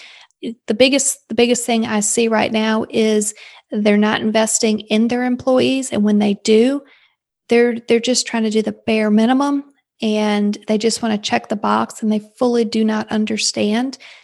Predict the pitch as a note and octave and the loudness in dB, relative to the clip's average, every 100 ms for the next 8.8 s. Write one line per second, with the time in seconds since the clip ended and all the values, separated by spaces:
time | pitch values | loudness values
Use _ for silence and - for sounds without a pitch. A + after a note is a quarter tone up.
0 | _ G#3+ G#3+ B3 C#4+ - G#3+ - - - | _ -2 2 2 2 0 0 0 -4 -8
1 | A3+ A3+ A3 - A#3+ A#3 A3 A3+ G#3+ G#3 | -8 -8 -8 -6 -6 -4 -6 -6 -4 -4
2 | - A3 G#3+ G#3+ G#3+ G#3 A3+ G#3+ A3 G#3 | -4 -4 -2 -4 -6 -4 -4 -4 -4 -4
3 | G#3 - - G3+ G#3+ - - - - _ | -2 -4 0 0 0 -6 -14 -20 -20 _
4 | - A#3+ A3 G#3+ G#3+ A3 A3 A3+ - _ | -8 -2 0 0 0 0 0 0 -8 _
5 | _ _ - G#3+ G#3+ A#3+ A#3+ A#3+ - - | _ _ -6 -4 0 0 0 -2 -2 -6
6 | - A#3 B3 C4 C4 G#3+ G#3 G#3 G#3 G#3 | -4 0 4 4 2 0 0 0 -2 -4
7 | _ _ _ _ _ A#3+ A3+ G#3+ A3 A#3 | _ _ _ _ _ -4 0 0 2 2
8 | A3 - - C4 C4 - - | 0 0 4 6 6 4 0